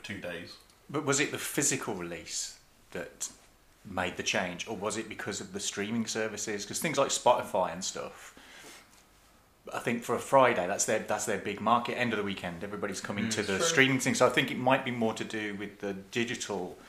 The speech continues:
Speaker 2: streaming services. That's the, when they get their biggest kind of audience, rather than the physical buyers.
Speaker 3: I think it might have been a refocus as well. So I'd actually forgotten that new releases were on a Monday, and then when they said it's now on a Friday, I started checking on a Friday.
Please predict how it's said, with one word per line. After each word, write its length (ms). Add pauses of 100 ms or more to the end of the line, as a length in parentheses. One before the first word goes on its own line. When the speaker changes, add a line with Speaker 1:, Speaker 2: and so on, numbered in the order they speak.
(200)
Speaker 2:
streaming 460
services. 840 (220)
That's 380
the, 120
when 200
they 80
get 240
their 100
biggest 340
kind 180
of 140 (340)
audience, 680 (120)
rather 240
than 180
the 60
physical 400
buyers. 480 (500)
Speaker 3:
I 40
think 260
it 60
might 140
have 120
been 120
a 40
refocus 760
as 120
well. 220
So 420 (360)
I'd 160
actually 260
forgotten 400
that 140
new 180
releases 400
were 80
on 120
a 20
Monday, 500
and 120
then 120
when 140
they 80
said 240
it's 160
now 160
on 60
a 40
Friday, 640
I 40
started 420
checking 300
on 120
a 20
Friday. 440